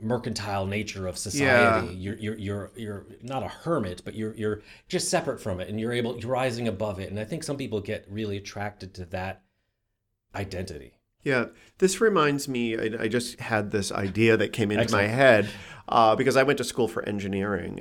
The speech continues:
Speaker 2: and
Speaker 1: Mm-hmm.
Speaker 2: when I graduated, um, most, obviously most of the kids that I was in school with, they were pursuing engineering
Speaker 1: Mm-hmm.
Speaker 2: roles.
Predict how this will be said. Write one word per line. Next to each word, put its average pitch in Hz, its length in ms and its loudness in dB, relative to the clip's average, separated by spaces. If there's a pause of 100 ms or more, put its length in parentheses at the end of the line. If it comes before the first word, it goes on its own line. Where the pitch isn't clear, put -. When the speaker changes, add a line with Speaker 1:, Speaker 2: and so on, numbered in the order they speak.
Speaker 2:
and 101 440 2
Speaker 1:
Mm-hmm. 98 100 -6
Speaker 2:
when 107 140 0
I 107 140 2
graduated, 98 880 0 (300)
um, 95 500 2
most, 113 460 0
obviously 107 440 0
most 98 280 -2
of 98 80 -2
the 104 80 -8
kids - 280 -8
that 98 100 -2
I 90 140 -2 (160)
was 95 440 -6
in 92 200 -8
school 107 340 -2
with, 95 320 -4 (320)
they 98 180 2
were 190 240 0 (680)
pursuing 98 800 -2 (520)
engineering 101 840 0
Speaker 1:
Mm-hmm. 120 240 -2 (480)
Speaker 2:
roles. 90 460 0